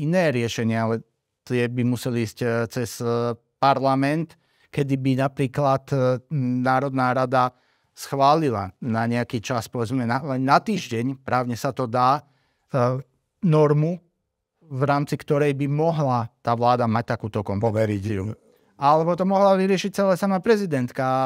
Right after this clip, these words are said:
Speaker 1: a vládu z toho vynechať. Aj toto si myslím, že by bolo ústavnou nie konformné
Speaker 2: Alebo by
Speaker 1: riešenie.
Speaker 2: vymenovala, vymenovala úradnícku vládu a tá by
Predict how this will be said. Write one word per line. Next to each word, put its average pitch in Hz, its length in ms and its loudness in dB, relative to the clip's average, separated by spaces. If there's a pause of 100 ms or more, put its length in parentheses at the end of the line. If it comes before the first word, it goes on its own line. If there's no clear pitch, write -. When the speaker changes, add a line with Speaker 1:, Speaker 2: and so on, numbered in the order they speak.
(240)
Speaker 1:
a 143 160 -4
vládu 151 320 2
z - 80 -14
toho 165 160 0
vynechať. 160 480 -2
Aj 123 160 -2
toto 185 480 2
si 147 160 -6
myslím, 156 320 0
že 160 80 0
by 160 80 -2
bolo 165 400 0 (400)
ústavnou 160 480 2
nie 156 240 2
konformné 170 380 -2 (180)
Speaker 2:
Alebo 151 160 2
by 143 80 0
Speaker 1:
riešenie. 131 160 -2
Speaker 2:
vymenovala, 135 480 2 (160)
vymenovala 131 560 2
úradnícku 131 640 -2
vládu 139 320 2
a 131 80 0
tá 135 240 4
by 139 240 -2